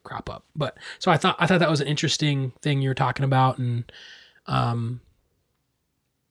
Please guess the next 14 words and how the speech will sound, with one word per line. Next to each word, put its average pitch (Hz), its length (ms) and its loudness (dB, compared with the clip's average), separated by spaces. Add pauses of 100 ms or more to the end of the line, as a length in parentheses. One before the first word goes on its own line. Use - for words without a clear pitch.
(440)
I 143 60 0
think 131 140 2
it's 117 100 -2
right. 147 300 2 (180)
You 127 140 -4
know, 120 60 -4
like, 120 180 -6
you 123 200 -4 (120)
think 135 160 -2
about - 240 -6 (180)
how 147 140 2
your 131 200 2
affections 123 520 -2
get 123 280 -2